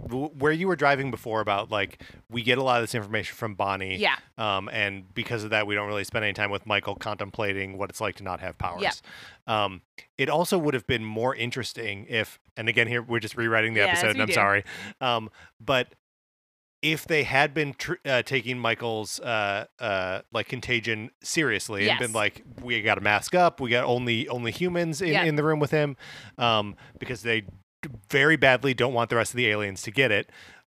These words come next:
Speaker 1: Michael could then, like, struggle with the, like, "I don't have powers anymore. What does
Speaker 2: Yep.
Speaker 1: this mean?" But then Max could elect to catch it from
Speaker 2: Yep.
Speaker 1: Michael, which is so much more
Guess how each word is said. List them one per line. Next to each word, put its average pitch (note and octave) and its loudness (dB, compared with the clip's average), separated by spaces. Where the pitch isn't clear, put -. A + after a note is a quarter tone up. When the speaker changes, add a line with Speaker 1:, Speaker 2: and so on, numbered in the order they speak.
Speaker 1:
Michael B2 4
could C3 -2
then, A2 2
like, G2 2
struggle B2 2
with A#2+ 2
the, A#2 2
like, G2+ 2
"I E2+ -14
don't F2+ -10
have F#2 -10
powers D#3+ 6
anymore. D3+ 2
What A2+ 4
does G2+ -2
Speaker 2:
Yep. - 0
Speaker 1:
this - -4
mean?" F3 2
But D3 0
then A#2+ 2
Max F#3 6
could E3 0
elect C#3+ 0
to C#3+ 0
catch - 0
it C#3+ 2
from C3 2
Speaker 2:
Yep. F3+ -2
Speaker 1:
Michael, A2+ 4
which A#2+ -2
is C#3 -4
so E3 2
much E3 0
more D3 2